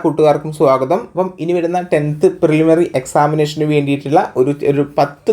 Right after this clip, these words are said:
ക്വസ്റ്റ്യൻസ്, കറന്റ് അഫയേഴ്സിൻ്റെ പത്ത് ക്വസ്റ്റ്യൻസ് മാത്രം ഉൾപ്പെടുത്തിയിട്ടുള്ള, ആ, ഒരു മോക്ക് ടെസ്റ്റ് ആണ്.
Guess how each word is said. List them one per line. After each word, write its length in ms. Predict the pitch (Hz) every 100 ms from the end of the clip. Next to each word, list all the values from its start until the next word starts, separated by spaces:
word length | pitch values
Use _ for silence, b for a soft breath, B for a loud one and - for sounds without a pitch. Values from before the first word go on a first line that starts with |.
| 202
ക്വസ്റ്റ്യൻസ്, 420 | 135 - 147 147 143
കറന്റ് 200 | 135 139
അഫയേഴ്സിൻ്റെ 360 | 143 147 151 143
പത്ത് 260 | 127 - 156
ക്വസ്റ്റ്യൻസ് 400 | 139 - 143 143 127
മാത്രം 280 | 131 139 156
ഉൾപ്പെടുത്തിയിട്ടുള്ള, 600 | 131 135 131 139 139 156 226 B B B -
ആ, 40 | 123 117
ഒരു 160 | 131 175 131
മോക്ക് 260 | 120 127 -
ടെസ്റ്റ് 260 | 151 151 147 127
ആണ്. 160 | 175